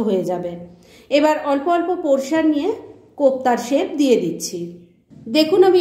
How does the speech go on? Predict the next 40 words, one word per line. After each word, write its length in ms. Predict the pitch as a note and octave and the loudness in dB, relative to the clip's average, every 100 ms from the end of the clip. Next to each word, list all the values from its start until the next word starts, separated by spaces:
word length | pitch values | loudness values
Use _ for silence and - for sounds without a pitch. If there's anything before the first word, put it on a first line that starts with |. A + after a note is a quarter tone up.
| D4+ | 2
এই 80 | D4+ D4+ | 0 -2
রকম 200 | D#4+ E4+ E4+ | 0 -2 0
সাইজে 320 | C#4+ C#4+ D4+ D4 | -2 -2 -4 0
তৈরি 220 | C4+ C#4 C#4+ | 0 -2 -2
করছি, 260 | C#4+ - G#4+ G#4 | -4 -2 0 0
আপনারা 320 | B3 B3 B3 A#3+ B3+ | 0 -2 0 0 0
চাইলে 220 | A#3 D#4+ D4 | 0 0 0
আরেকটু 260 | A3 A#3 A#3 | -2 -4 -4
ছোট 180 | B3 A3+ F4 G4+ | -2 0 0 0
বা 80 | D4 | 0
বড়ও 260 | A3+ G#3+ A3 G#3+ | 0 0 0 0
তৈরি 180 | G#3 G#3 G3 | -2 -2 -4
করতে 220 | F3+ G3+ F#3+ | -4 -4 -4
পারেন। 220 | E3+ D#3+ - - - A#3 | -4 -6 -10 -18 -8 -4
আর 80 | B3 C4+ | -2 -2
এটা 160 | D4+ G4 G4 | 0 0 0
তৈরি 220 | C#4+ C#4+ D4+ | -2 -2 -2
করতে 220 | D4+ D4+ C4+ | -4 -4 -4
গিয়েই 240 | C#4 D4 F4+ D#4 | -2 -2 -2 -2
বুঝবেন 340 | B3 A#3 E4+ F#4+ | -4 -2 0 2
যে 60 | D4 | 4
মণ্ডটা 380 | A#3 A3 A#3 C#4 D#4 | 4 4 2 -2 -2
ঠিক 160 | D#4 D4+ - | -2 -2 0
হয়েছে 300 | B3 C4 B3+ C4+ | 2 2 2 -4
কিনা। 200 | G#3+ F#3 F3+ | -2 -2 -2
দেখুন, 220 | - G4 F#4 - | 0 2 2 0
এটা 140 | A#3+ C4+ B3+ | -2 0 2
তৈরি 180 | A#3 B3 | 2 2
করতে 200 | B3 B3+ C4+ | 0 0 -2
কিন্তু 160 | C#4 D#4+ | 0 0
আমার 140 | D4 B3 | 0 -2
হাতে 240 | G#3 G3 B3 B3 | -2 0 -2 -2
একটুও 340 | C4 - F4 E4 A3+ | -6 -4 0 4 4
লেগে 240 | G#3 G#3+ G#3 | 4 4 2
যায়নি, 260 | G3 F#3+ G#3+ | 0 0 2
মানে 140 | A#3 C4 A#3 | 2 2 2
মণ্ডটা 360 | A3 A#3 D4 C4+ G#3 | 2 2 0 0 -2
একদম 260 | - E4 F#4+ | -2 -2 -2
ঠিকঠাক 380 | C#4+ - G#3+ G3+ - | -2 -4 -4 -4 -2
হয়েছে। 320 | F3 D#3+ E3+ | -2 -2 -4